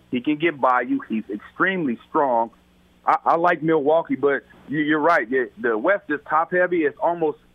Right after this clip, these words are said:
totally shifted. When the West used to be the conference, the Eastern Conference right now, to me, is the best conference in basketball. You,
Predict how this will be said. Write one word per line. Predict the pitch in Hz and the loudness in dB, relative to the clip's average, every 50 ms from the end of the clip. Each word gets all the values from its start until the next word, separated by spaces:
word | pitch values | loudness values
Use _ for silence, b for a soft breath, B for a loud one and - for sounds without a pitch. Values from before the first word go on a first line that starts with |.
| _ _ _ _ _ - | _ _ _ _ _ -4
totally | 175 190 190 185 175 156 156 143 - - - | -4 -2 -2 -2 -2 -2 -4 -6 -8 -6 -4
shifted. | 185 175 - - - 190 - B B B B B B - | -2 -2 -2 -4 -6 -8 -8 B B B B B B -4
When | 131 139 131 123 120 110 - - | -2 0 0 0 -2 -4 -6 -6
the | - 113 | -4 -2
West | 110 135 175 185 180 - | 0 0 0 0 0 -2
used | 175 180 160 - | -6 -6 -4 -4
to | 156 | -4
be | 131 147 151 | -4 -2 -2
the | 147 139 127 | -2 -2 -4
conference, | - - 156 151 147 135 139 139 131 - _ _ - | -4 -2 -2 -2 0 -2 -4 -6 -8 -10 _ _ -8
the | 120 | -6
Eastern | 147 165 190 185 - 165 156 | -6 -6 -6 -4 -4 -4 -2
Conference | 170 151 151 143 131 104 101 | 0 0 0 -2 -4 -4 -2
right | 135 143 147 | 0 0 0
now, | 135 139 139 127 | 0 -2 -4 -4
to | - - | -4 -4
me, | 120 135 147 143 | -4 -2 -2 -2
is | 131 110 | -2 -4
the | 107 98 | -6 -4
best | 95 127 127 127 - | -2 -4 -4 -4 -4
conference | - 123 123 120 - - 113 | -4 -2 -2 -4 -4 -8 -8
in | 110 | -4
basketball. | 95 123 123 120 117 - 123 113 123 120 113 - B B B B B B _ _ _ _ - | -2 0 0 0 -2 -4 -4 -2 -2 -2 -2 -2 B B B B B B _ _ _ _ -14
You, | 107 113 | -12 -12